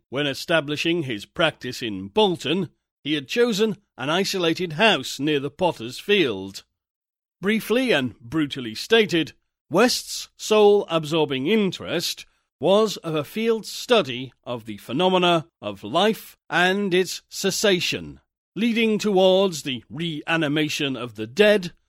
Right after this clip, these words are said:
through injections of an excitant solution. For this ghastly experimenting, it was necessary to have a constant supply of very fresh human bodies. Very fresh because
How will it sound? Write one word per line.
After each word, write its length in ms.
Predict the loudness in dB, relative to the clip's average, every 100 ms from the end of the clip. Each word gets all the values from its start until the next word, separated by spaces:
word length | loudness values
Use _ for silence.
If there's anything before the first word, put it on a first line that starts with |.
| _
through 180 | 0 2
injections 840 | 2 2 0 2 2 2 0 -6 _
of 340 | 0 0 0 _ -6
an 100 | -4
excitant 840 | -4 -4 -4 0 0 -2 -4 -6 -14
solution. 920 | -14 -8 -2 -2 -2 -4 -6 -10 -14 _ _ _ _ _ _ _ _ -2
For 140 | 2
this 240 | 4 2
ghastly 560 | -2 0 0 0 -6 -6
experimenting, 1040 | -6 -8 2 4 6 4 0 0 0 -2 -6 _
it 140 | -8 -4
was 240 | -4 -2
necessary 800 | 0 2 0 -2 -6 -4 -2 -2
to 140 | -2
have 180 | 0 0
a 100 | -2
constant 540 | 0 0 0 -4 -8
supply 500 | -4 -4 4 6 6
of 260 | 6 4 2 _ _
very 340 | -2 0 0 -2
fresh 600 | 2 4 6 4 -6 -8
human 420 | -8 -6 -4 -4 -2
bodies. 720 | 0 0 0 -6 -8 -10 -12 _ _ _ _ _ _ -6
Very 280 | -4 -4 -6
fresh 460 | 4 6 6 0
because 420 | -6 -2 -2 -2